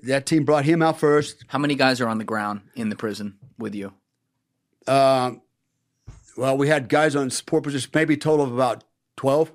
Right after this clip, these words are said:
Speaker 2: Okay.
Speaker 1: inside there, right? And, uh, so they get him out, they pack him up, put a helmet on him, body armor, pack him in the middle of a helicopter. They fly off. As they fly off the roof, they get shot down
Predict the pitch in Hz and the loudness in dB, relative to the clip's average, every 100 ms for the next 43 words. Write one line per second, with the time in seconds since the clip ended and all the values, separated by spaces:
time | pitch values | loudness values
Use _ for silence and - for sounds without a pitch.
0 | _ _ _ - 135 135 117 - 135 143 | _ _ _ -12 -8 -6 -4 -2 0 0
1 | 147 131 151 - _ - 131 127 123 123 | 2 2 0 -6 _ -4 0 2 2 0
2 | 107 - - - - - - _ - 165 | -2 -10 -20 -20 -20 -20 -20 _ 2 8
3 | 165 156 - _ _ _ _ _ _ _ | 8 6 2 _ _ _ _ _ _ _
4 | - 175 214 208 208 151 127 127 151 151 | 4 6 8 6 6 2 2 0 -2 0
5 | 175 170 151 143 131 _ - 147 151 151 | 0 2 2 0 -2 _ -4 0 0 0
6 | 143 139 139 123 143 139 139 139 123 151 | 2 2 0 0 2 2 2 -2 -2 -2
7 | 147 139 139 131 131 135 127 135 131 135 | 0 0 0 0 0 0 0 -2 -2 0
8 | 135 127 - - _ 110 156 185 - 170 | 0 -2 -8 -20 _ 0 0 0 2 4
9 | 156 143 147 117 113 - - 139 135 175 | 6 4 2 2 -2 -12 -6 -2 4 2
10 | 185 175 175 165 160 127 151 151 139 135 | 2 4 6 6 2 2 6 6 4 0
11 | 135 131 - 139 120 131 113 98 | -2 -2 -2 -2 -2 -2 -4 -6